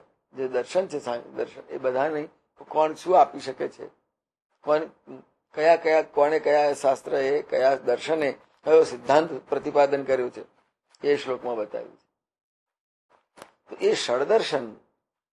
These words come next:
બધા જ શાસ્ત્રોની અંદર શોધી જોયું કહેવાનું, કહેવાનું તાત્પર્ય. ષડદર્શનમાં ખોળી જોતા. બધા જ શાસ્ત્ર ગ્રંથોમાં શોધી શોધીને જો,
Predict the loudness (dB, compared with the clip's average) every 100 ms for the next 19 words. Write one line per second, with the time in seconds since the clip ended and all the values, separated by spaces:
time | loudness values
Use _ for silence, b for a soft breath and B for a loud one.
0 | _ _ _ _ _ 0 0 4 4 4
1 | 4 2 2 4 2 2 0 -2 -2 -6
2 | -6 -4 -4 -2 -2 -2 -2 -8 _ -6
3 | -2 -2 -2 -8 -10 -12 -14 -14 -20 _
4 | _ _ 0 0 2 0 0 -6 -4 -6
5 | -6 -6 2 2 2 -12 -18 -18 -20 -20
6 | _ _ _ _ _ _ _ _ _ _
7 | _ 0 4 4 4 2 -4 -2 -2 -2
8 | -2 -6 -8 -6 -6 -8 -16 -18 -20 -20
9 | -20 -20 -20 -20